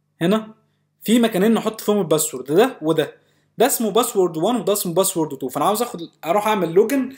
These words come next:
بالباسورد وان والباسورد تو. طب ايه اللي كان بيحصل؟ هو كان بيحاول يروح يعمل لوجن بس ما كانش بيعرف يعمل لوجن، فعشان كده بيفتح لك الهوم بس. طيب هي كده اشتغلت. طب تعالى بقى نراجع ال-، الكود بتاعنا خالص ونشوف ايه اللي احنا عملناه. اول حاجه خالص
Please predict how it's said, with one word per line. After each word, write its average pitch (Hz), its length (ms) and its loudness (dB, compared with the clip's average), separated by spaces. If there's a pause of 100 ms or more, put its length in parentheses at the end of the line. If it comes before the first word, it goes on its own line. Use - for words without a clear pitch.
(200)
بالباسورد 185 520 -2
وان 233 200 0
والباسورد 190 640 -2
تو. 139 180 -14
طب 143 180 0
ايه 208 60 4
اللي 226 140 -2
كان 226 140 -2
بيحصل؟ 208 420 0 (360)
هو 151 120 4
كان 208 180 2
بيحاول 226 360 0
يروح 240 180 -4
يعمل 226 240 0
لوجن 226 260 2
بس 165 180 -2
ما 151 60 -6
كانش 220 220 -4
بيعرف 196 260 0
يعمل 175 220 0
لوجن، 147 180 0
فعشان 139 340 -4
كده 208 160 0
بيفتح 185 340 -2
لك 165 180 0
الهوم 135 300 -4 (640)
بس. - 480 -2 (520)
طيب - 220 -12 (580)
هي 135 100 0
كده - 100 2
اشتغلت. 135 480 -2
طب - 160 -10
تعالى 165 200 0
بقى 175 120 2
نراجع 165 400 0 (460)
ال-، 131 200 -10
الكود 170 340 -4
بتاعنا 170 320 -2
خالص 220 480 -4 (120)
ونشوف 139 260 -4
ايه 170 60 -10
اللي 165 100 0
احنا 151 160 -6
عملناه. 117 220 -8
اول 208 160 0
حاجه 220 140 -2
خالص - 520 -2